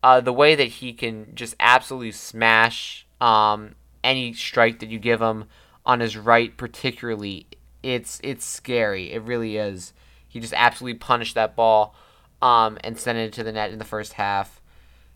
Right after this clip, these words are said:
Uh, the other goal came from a Brent Kallman own goal in the second half. That was extremely unfortunate for, uh, the home side. Reynoso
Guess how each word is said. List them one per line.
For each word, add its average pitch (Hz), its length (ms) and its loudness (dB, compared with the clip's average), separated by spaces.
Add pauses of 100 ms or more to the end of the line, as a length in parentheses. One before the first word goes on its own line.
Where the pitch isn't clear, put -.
(120)
Uh, 127 180 6
the 117 160 -4
other 131 240 2
goal 117 520 0 (340)
came 123 300 -8
from 113 420 -2 (100)
a 117 180 -6
Brent 110 340 -4
Kallman 117 520 -4
own 120 300 -8
goal 110 460 4 (440)
in 123 140 -4
the 117 60 -8
second 113 340 -2
half. 107 320 0
That 113 160 -2
was 110 140 -2
extremely 127 520 -4
unfortunate 104 680 -8 (140)
for, 107 480 -10
uh, 98 300 -2 (300)
the 117 100 -10
home 120 280 -4
side. 104 600 0 (440)
Reynoso 131 760 0